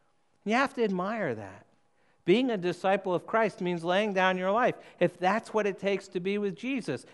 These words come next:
And I think you have to admire his commitment. Thomas is not a starry-eyed romantic. This is realism. And as far as Thomas is concerned, it could cost him his life.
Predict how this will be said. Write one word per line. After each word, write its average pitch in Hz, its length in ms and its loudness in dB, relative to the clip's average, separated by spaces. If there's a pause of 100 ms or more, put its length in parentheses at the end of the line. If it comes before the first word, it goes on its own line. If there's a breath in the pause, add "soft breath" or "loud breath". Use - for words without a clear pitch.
(220 loud breath)
And 196 100 2
I 214 120 2
think 240 200 -2
you 233 60 2
have 220 140 0
to 220 60 -2
admire 226 480 0
his 214 200 -2
commitment. 208 600 -2 (400 soft breath)
Thomas 226 460 4
is 170 120 -4
not 202 260 2
a 147 80 0
starry-eyed 185 840 -2
romantic. 185 760 0
This 208 240 -2
is 214 180 -8
realism. 156 800 -2 (580 soft breath)
And 175 120 2
as - 100 -2
far 226 200 6
as 226 120 2
Thomas 226 480 2
is 214 100 -2
concerned, 220 560 -2 (200 loud breath)
it 180 120 0
could 175 160 -2
cost 196 380 2
him 214 100 -2
his 190 160 -4
life. 143 300 2